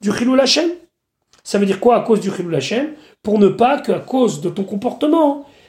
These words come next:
le nom de Dieu y soit profané. Et Rashi, ici, euh, dit exactement les mots d'une Gemara qui se trouve dans Baba Kama. Donc, comment on fait pour être droit et honnête ? Alors, Rashi dit, et là,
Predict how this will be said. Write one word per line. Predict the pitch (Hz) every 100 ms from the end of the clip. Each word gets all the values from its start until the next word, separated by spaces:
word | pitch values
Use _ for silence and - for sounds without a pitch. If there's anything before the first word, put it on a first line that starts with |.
| _ -
le | 202
nom | 247 294
de | 247
Dieu | 233 208 220
y |
soit | 208 214 214 208 233 - _ -
profané. | - 240 - 277 320 339 - _ _ _
Et | -
Rashi, | 147 165 160 269 254
ici, | 160 - 214 302 381 - _ _ _ -
euh, | 160 151 190
dit | 135 175 247
exactement | 147 156 302 294 285 285 247
les | 202
mots | 226
d'une | 220 208
Gemara | 175 196 196 262
qui | 262
se | 208
trouve | - 233
dans | 220
Baba | 196 175
Kama. | 170 - - _ _ _ _ _ _ _
Donc, | - 214
comment | 302 349 320
on | 233
fait | - 269 285 294 - _ _
pour | 226 220
être | 233 226 185
droit | 151 170 214 220 226 - -
et | 185 247
honnête ? | 165 135 - - _ _ -
Alors, | 240 285
Rashi | 254 202 220
dit, | 170 - -
et | 254
là, | 196 - -